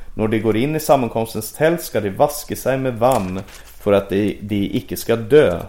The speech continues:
Likaså när de trär fram till altare för att göra tjänste och bränna illoffer för Herren.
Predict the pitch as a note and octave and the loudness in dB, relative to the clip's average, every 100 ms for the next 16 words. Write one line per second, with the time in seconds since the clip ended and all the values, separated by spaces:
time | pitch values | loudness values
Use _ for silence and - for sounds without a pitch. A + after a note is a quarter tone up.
0 | - A#2 C3+ B2 G2+ - A#2 B2 A#2 A#2 | -10 0 0 0 -4 -2 0 0 0 -2
1 | - A2+ A2 - A2+ C3+ - A#2+ B2 A2+ | 0 0 0 0 0 0 -4 0 2 2
2 | - - B2 C#3 A2 G2+ G2 F#2 - D3 | -2 -4 -2 -2 -4 -4 -4 -4 -4 -2
3 | A2+ G2 - G#2 G2+ - - - - G#2 | -2 -4 -6 -4 -4 -8 -18 -14 -6 0
4 | G#2 G2 G#2 C3+ A#2 E2+ - F#2 - G#2 | 2 2 0 0 0 -2 -4 -8 -4 -2
5 | A#2 G#2+ F2+ | 2 2 2